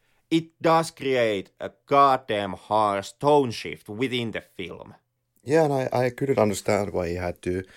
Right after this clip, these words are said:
Speaker 2: push all the most part of his energy of this clown act on this one guy who has the, they, they call him Spruce because his f-, funny hair, well, it actually looks like a goddamn Christmas tree.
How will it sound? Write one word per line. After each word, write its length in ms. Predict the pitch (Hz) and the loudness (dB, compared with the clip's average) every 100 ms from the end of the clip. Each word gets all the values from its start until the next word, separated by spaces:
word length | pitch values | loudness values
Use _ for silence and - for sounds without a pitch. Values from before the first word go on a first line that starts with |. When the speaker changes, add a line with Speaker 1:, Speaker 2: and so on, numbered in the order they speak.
| - - - _ _ _ _ _ _ | -20 -20 -20 _ _ _ _ _ _
Speaker 2:
push 380 | - 131 - - - | -2 -2 -2 -6 -8
all 200 | - 92 98 | -8 -6 -4
the 60 | |
most 400 | 104 131 135 - | -2 -2 -2 -2
part 240 | 107 104 95 | 4 4 4
of 120 | - | -2
his 180 | 87 - | -6 -4
energy 440 | 98 98 90 - | -2 -2 -2 -4
of 120 | 80 - | -4 -4
this 220 | 85 - - | -6 -8 -14
clown 380 | - 104 101 90 | -4 0 2 2
act 320 | 76 73 - - _ _ | -2 -6 -10 -20 _ _
on 120 | - 85 | -10 -6
this 160 | 90 | -6
one 300 | - 92 90 | -2 0 0
guy 200 | 80 76 80 | -2 -4 -4
who 140 | 85 | -6
has 180 | 85 - | -6 -6
the, 260 | 87 80 80 _ _ - | -6 -6 -8 _ _ -8
they, 220 | 101 92 - | -2 -2 -2
they 140 | 101 95 | 0 2
call 220 | 101 90 | 4 2
him 120 | 90 | 2
Spruce 500 | - - 90 73 - - _ _ _ | -4 -4 -2 -2 -8 -16 _ _ _
because 300 | - 87 78 | -8 -6 -6
his 260 | 76 73 - _ _ - | -8 -12 -14 _ _ -20
f-, 160 | - - - | -20 -20 -20
funny 360 | - 82 78 | -12 -12 -10
hair, 180 | 82 76 | -8 -6
well, 220 | 80 - - | -4 -6 -8
it 160 | 73 | -14
actually 300 | 78 - 76 | -12 -12 -8
looks 220 | 87 - - | -6 -6 -10
like 120 | - | -10
a 40 | |
goddamn 340 | - 82 82 80 | -8 -6 -8 -6
Christmas 340 | 113 - 80 | -4 -4 -8
tree. 200 | - 76 | -12 -14